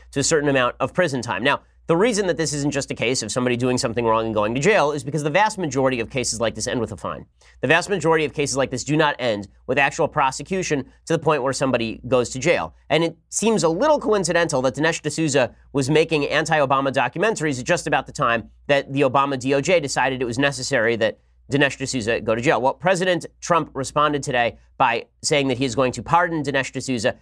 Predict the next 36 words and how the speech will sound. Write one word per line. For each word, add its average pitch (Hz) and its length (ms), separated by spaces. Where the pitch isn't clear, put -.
Dinesh 185 380
already 165 200
served 151 240
his 127 140
time, 151 320
obviously. 117 640
Yeah, 127 140
here's 202 300
my 147 380
generalized 135 580
opinion 110 540
on 110 180
this. 82 240
I 160 120
do 180 160
not 202 160
believe 156 200
the 131 60
president 131 380
should 120 100
have 120 140
pardon 107 240
power. 92 260
Just 117 220
not 147 260
Trump, - 320
any 165 180
president. 95 440
I 120 80
think 139 160
it's - 100
very 160 220
silly 147 320
that 107 100
the - 80
Constitution 135 800